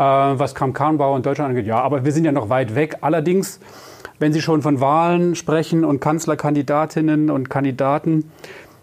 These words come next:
wenn wir die Diskussion über dieses Klima, über den Klimapaket, Paketchen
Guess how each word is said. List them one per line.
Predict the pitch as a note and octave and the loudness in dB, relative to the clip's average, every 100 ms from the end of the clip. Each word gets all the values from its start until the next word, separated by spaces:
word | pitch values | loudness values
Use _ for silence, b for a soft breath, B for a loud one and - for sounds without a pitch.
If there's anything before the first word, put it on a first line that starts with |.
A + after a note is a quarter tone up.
| B _ _ _ - | B _ _ _ -16
wenn | G3 B2 E3+ F3+ | -4 0 2 2
wir | E3+ | 2
die | D#3 | 0
Diskussion | D#3 D3+ C#3+ D#3+ D#3+ | -2 -2 -2 0 2
über | D3 C#3+ | 2 0
dieses | C3 B2+ | -4 -6
Klima, | - D#3 E3+ D3+ D3 C#3+ | -4 0 2 2 2 0
über | C3 B2+ | 0 0
den | B2+ | -2
Klimapaket, | B2+ C#3+ C3+ B2 B2 - - A#2+ - E3 E3+ | 0 0 2 0 -2 -8 -8 -6 -2 -2 -2
Paketchen | B2 - D#3+ D#3+ D#3 D3 | -8 -4 -4 -2 0 0